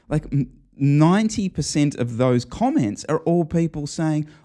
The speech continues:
"Oh, that S-Work, the Tarmac was such a better bike, blah, blah, blah, blah, blah."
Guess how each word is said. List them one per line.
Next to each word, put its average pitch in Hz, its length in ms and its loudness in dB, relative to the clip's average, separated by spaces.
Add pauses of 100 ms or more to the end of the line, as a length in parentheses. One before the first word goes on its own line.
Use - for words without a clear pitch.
(100)
"Oh, 156 240 -2
that 147 300 -4
S-Work, 160 480 -2
the 156 100 -2
Tarmac 165 540 0
was 151 100 -6
such - 240 -6
a 160 60 0
better 156 220 2
bike, 135 580 -2
blah, 156 120 -2
blah, 147 120 -2
blah, 139 160 0
blah, 139 100 0
blah." 143 300 0